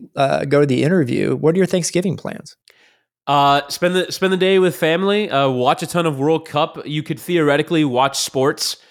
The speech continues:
Speaker 2: from five A M until eleven thirty P M. That will get me a lot of nasty glares, so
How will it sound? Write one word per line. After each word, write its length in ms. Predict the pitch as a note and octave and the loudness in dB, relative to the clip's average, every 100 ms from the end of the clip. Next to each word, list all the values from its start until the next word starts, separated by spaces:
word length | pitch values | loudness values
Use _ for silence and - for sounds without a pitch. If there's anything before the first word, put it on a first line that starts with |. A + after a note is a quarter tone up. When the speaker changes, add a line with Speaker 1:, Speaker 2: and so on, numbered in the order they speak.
| _ _ _ | _ _ _
Speaker 2:
from 460 | - C3 B2 A#2+ - | -4 0 0 -4 -10
five 340 | - C#3+ C3 | -4 0 2
A 160 | C3 B2+ | 4 4
M 160 | C3+ C#3+ | 2 0
until 260 | C#3+ B2+ | -2 -2
eleven 300 | A2 A#2 A#2+ | 0 0 -2
thirty 280 | A#2 A#2+ A2+ | -2 -4 -4
P 240 | - A2+ | -4 0
M. 240 | A2+ A#2+ C#3 | 0 0 -4
That 180 | A2+ A#2 | -2 -2
will 80 | A2+ | -2
get 180 | A#2+ A2 | -4 -2
me 260 | A#2+ A#2 - | -2 -2 -2
a 60 | A2 | 0
lot 200 | A2 A2 | 2 0
of 120 | A2+ | -2
nasty 400 | G#2 A2 - A2 | -2 -2 -4 -6
glares, 420 | A2 G#2+ B2+ C3+ | -2 0 0 -4
so 280 | - G2+ G2+ | -4 -2 -4